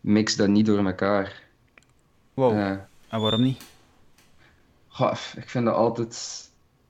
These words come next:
Speaker 1: jammer als je als developer je dan zo m-, nog moet bezighouden met uitzoeken wat precies dat de klant wilt.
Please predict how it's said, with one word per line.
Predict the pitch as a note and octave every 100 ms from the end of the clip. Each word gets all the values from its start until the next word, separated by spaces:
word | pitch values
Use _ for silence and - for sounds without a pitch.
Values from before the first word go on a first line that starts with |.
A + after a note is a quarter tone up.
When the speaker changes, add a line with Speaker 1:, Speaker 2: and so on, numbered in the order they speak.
| _ _
Speaker 1:
jammer | - F#2+ G2 B2+ C#3+ C#3 - -
als | - A2 -
je | -
als | G#2+ - -
developer | G#2+ F#2 A2+ B2+ - A#2
je | A#2
dan | G#2+ G#2
zo | G2 G2+ F#2+
m-, | F2 F2+
nog | G2 G2
moet | F#2+
bezighouden | F#2 G2+ G#2 A2 A2+ A2
met | G2
uitzoeken | F2+ G#2+ - A#2 G#2+ G#2
wat | G2 G#2+
precies | - - - G#2+
dat | G2 F#2+
de | F#2
klant | G2+ F#2 F2+
wilt. | - F#2 F2+ E2+ - -